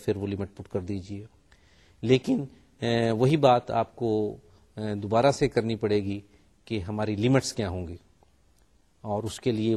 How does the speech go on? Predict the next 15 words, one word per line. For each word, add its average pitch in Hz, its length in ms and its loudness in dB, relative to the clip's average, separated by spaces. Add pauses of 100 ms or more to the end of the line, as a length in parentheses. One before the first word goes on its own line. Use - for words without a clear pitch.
وہی 113 220 4
طریقہ، 113 300 0 (460)
اگر 110 260 -6
پہلے 113 240 2
with 110 140 -2
respect - 360 -4
to 110 80 -4
زیڈ 120 200 4
کر 117 160 2
رہے 104 260 -2
ہیں 98 160 -8 (640)
تو 107 340 2
زیڈ 120 280 4 (200)
کہاں 123 300 -2
سے 120 240 -2